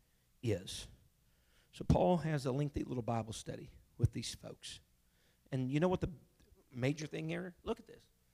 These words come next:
There's just a few people that believe it. There's a lot of mockers, a lot of procrastinators. He has spent a, a lengthy amount of time there going through all this.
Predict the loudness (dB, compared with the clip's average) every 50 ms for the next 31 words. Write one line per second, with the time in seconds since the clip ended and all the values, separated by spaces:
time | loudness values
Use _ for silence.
0 | _ _ _ -10 -10 -8 -8 -10 -10 -10 -10 -12 -8 -8 -8 -6 -6 -8 -10 -8
1 | -8 -6 -6 -6 -6 -8 -10 -8 -8 -8 -6 -4 -2 0 0 0 0 0 -2 -2
2 | -2 -6 -6 -6 -4 -4 -4 -6 -6 -14 -12 -10 -10 -10 -10 -12 -14 -14 -14 -14
3 | -16 -18 -20 -20 _ -18 -10 -4 0 0 0 0 0 -2 -4 -4 -4 -2 -2 -2
4 | 0 0 2 2 2 2 0 0 -2 -2 -2 -2 -2 -2 -4 -6 -6 -6 -6 -6
5 | -6 -8 -8 -6 -6 -6 -6 -6 -4 -2 -2 -2 -2 -2 -4 -2 -2 -2 -2 -4
6 | -6 -10